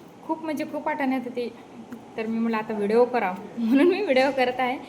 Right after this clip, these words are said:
आणि मित्रांनो, अजून एक गोष्ट की सगळ्यांच्या कमेंट येत आहेत की, अ, अ, "ताई, त-, त्या हॉटेलचा ॲड्रेस काय, ॲड्रेस काय आहे?" अ, तर मित्रांनो, हॉटेलचा ॲड्रेस खूप वेळा दादांनी सांगितला आहे, त्यांच्या चॅनलला पण आहे आणि माझ्या चॅनलला पण सांगितलेलं आहे,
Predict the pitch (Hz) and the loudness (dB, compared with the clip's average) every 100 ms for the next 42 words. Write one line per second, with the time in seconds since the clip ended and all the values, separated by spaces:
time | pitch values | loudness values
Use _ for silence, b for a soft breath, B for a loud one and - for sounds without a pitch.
0 | B B - 262 302 311 311 311 311 359 | B B -6 -4 -4 -2 0 0 0 -2
1 | 349 311 269 277 277 311 370 320 330 349 | -2 0 0 -2 -6 -4 -4 -2 -4 -2
2 | 381 381 381 - 285 330 359 359 349 285 | 0 0 -2 0 0 2 0 0 0 0
3 | 277 294 339 B B - - 339 349 330 | -2 -6 -8 B B -12 -4 -2 0 0
4 | 302 269 254 - - - 240 240 277 294 | 0 -2 -4 -8 -16 -10 -8 -2 -2 -2
5 | 311 302 277 262 269 269 277 277 294 247 | -4 -2 0 0 0 -2 -2 -2 -2 0
6 | 247 - 262 247 - 240 247 240 254 220 | -2 -2 -2 0 -2 -4 -4 -4 -6 -6
7 | 214 B B - 233 240 240 349 359 359 | -8 B B -12 -8 -6 -4 -4 0 2
8 | 392 349 339 349 370 359 359 359 359 359 | 2 0 0 2 2 2 -2 -2 -4 -2
9 | 359 359 339 320 320 330 339 359 311 311 | -2 0 -2 -2 -4 -6 -4 -6 -6 -4
10 | 320 302 302 277 262 320 294 294 302 311 | -4 -4 -4 -6 -6 -4 -4 -6 -6 -4
11 | 294 B B B - 269 330 339 294 330 | -4 B B B -6 -2 0 0 0 -2
12 | 359 349 349 359 427 415 415 381 370 339 | 0 0 0 0 -2 0 -2 0 0 0
13 | 311 | -2